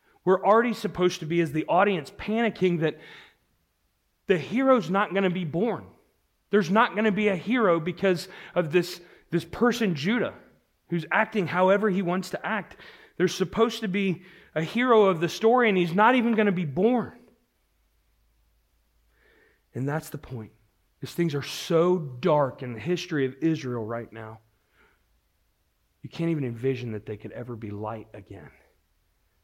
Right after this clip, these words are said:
And that's what's going on here. See, we all see, struggle to see God move in excruciating times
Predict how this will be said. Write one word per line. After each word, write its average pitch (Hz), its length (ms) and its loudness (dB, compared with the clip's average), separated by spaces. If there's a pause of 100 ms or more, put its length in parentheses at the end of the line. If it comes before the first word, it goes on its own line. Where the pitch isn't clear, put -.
(120)
And 107 160 -12
that's 110 280 -14
what's 101 160 -18
going 87 300 -16
on 82 160 -20 (100)
here. 82 200 -20 (720)
See, 170 200 -4
we 147 120 0
all 151 160 4
see, 151 440 -4 (320)
struggle 170 420 0
to 127 80 -6
see 143 180 -6
God 135 280 2
move 143 280 0
in 131 60 -2
excruciating 123 800 -4
times 117 720 -8